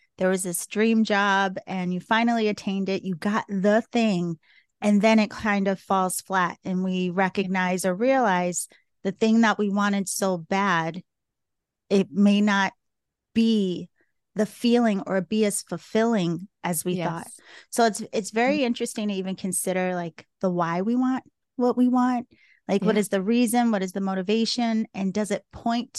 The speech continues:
Speaker 1: to our true fulfillment, right? So I
Speaker 2: Mm-hmm.
Speaker 1: have to ask you about that. I mean, because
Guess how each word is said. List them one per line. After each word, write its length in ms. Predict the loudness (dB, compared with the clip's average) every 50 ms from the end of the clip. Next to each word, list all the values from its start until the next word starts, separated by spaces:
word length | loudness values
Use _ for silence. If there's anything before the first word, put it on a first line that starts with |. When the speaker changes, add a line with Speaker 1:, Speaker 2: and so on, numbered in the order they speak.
| -6
Speaker 1:
to 400 | -4 -2 -2 -2 -2 -6 -8 -10 -14 _ _ _ _ _ _ _ _ _
our 120 | -4 -4 -4
true 280 | -4 -6 -6 -6 -6
fulfillment, 600 | -4 -6 -10 -8 -4 -4 -4 -2 -2 -4 -6 -8 -8
right? 360 | -6 -4 -2 -2 -2 -4 -6 -10 -8 -6 -4 -4 -4 -2
So 120 | 0 2 4
I 100 | 4 4
Speaker 2:
Mm-hmm. 100 | 4 2
Speaker 1:
have 120 | 0 0 0
to 180 | -2 0 2
ask 260 | 0 0 -2 -2 -4
you 80 | -4 -4
about 360 | -2 0 0 -2 -2 -2 -4
that. 300 | -4 -4 -4 -4 -6 -8 -8
I 100 | -6 -4
mean, 240 | -2 0 0 0 -2 -2
because 600 | -4 -6 -6 -4 -4 -2 -2 -2 -4 -6 -8 -10